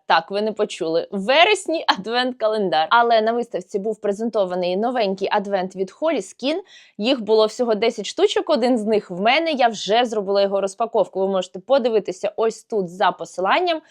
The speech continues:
Там також я дарую подаруночки.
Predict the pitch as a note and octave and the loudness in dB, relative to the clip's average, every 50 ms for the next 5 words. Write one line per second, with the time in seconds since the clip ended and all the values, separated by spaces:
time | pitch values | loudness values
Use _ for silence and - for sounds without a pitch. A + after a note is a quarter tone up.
0 | - - - _ _ _ - F#3 F#3 G3 A3 A#3 A3+ _ - F#3 F3 F#3 - - | -20 -20 -20 _ _ _ 4 4 4 4 4 0 -4 _ 4 6 6 6 6 4
1 | - C4 - - - F#3+ F#3+ F#3 F#3 F#3 F#3 F3+ F3 F3+ - A#3+ B3 G3 F3 E3+ | -2 -6 -6 -4 -2 -2 0 2 2 2 2 2 0 -2 -4 -4 -2 0 0 0
2 | A3+ E4+ F#4+ F#4 E4 - - - D#4 | 0 0 0 -2 -4 -6 -4 -4 -4